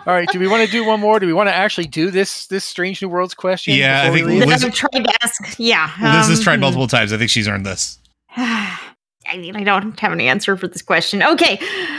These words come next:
Speaker 3: I am kind of liking the Strange New Worlds Trek series. I'm so surprised by this question. That Romulan episode, dang, rock solid, but the series has taken a race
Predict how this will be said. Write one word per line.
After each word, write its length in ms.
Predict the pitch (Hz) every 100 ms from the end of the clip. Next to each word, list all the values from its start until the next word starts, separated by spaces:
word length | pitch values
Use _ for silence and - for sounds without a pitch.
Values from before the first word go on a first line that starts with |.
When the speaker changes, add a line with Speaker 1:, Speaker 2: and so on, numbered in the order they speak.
| 302 - - -
Speaker 3:
I 80 | -
am 180 | 403 320
kind 340 | - 523 523
of 60 | 311
liking 480 | 214 196 190 330 -
the 120 | 233 254
Strange 400 | - 254 254 -
New 120 | 269
Worlds 320 | 254 311 302
Trek 240 | - 453 -
series. 560 | 370 220 156 - - - _ _ _ -
I'm 180 | 196 202
so 200 | - 277
surprised 720 | 277 - 381 190 147 151 -
by 140 | 196
this 160 | 202 -
question. 480 | 370 392 - 180 - - - - - _ -
That 380 | 262 302 311 -
Romulan 520 | 220 262 359 285 196
episode, 420 | 180 175 175 185
dang, 280 | 320 330 247
rock 280 | 220 196 202
solid, 480 | - 311 349 330 -
but 160 | 277
the 40 | 320
series 340 | - 359 349
has 120 | 349
taken 320 | - 294 311 294
a 180 | 240
race 600 | 214 202 233 359 339 330